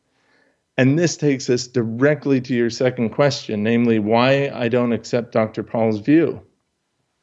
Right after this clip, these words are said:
I don't accept it because it changes the subject. On the standard Christology,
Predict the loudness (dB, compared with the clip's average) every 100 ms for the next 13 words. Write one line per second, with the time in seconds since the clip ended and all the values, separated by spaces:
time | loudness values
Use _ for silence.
0 | _ 0 2 2 0 0 -2 2 -2 0
1 | 0 0 0 -2 -2 -2 0 -2 -4 -6
2 | -8 -4 -2 -2 -4 -6 -10 -20 -20 _
3 | _ _ _ 2 2 0 2 4 4 2
4 | 0 -2 -2 0 2 2 2 0 0 -2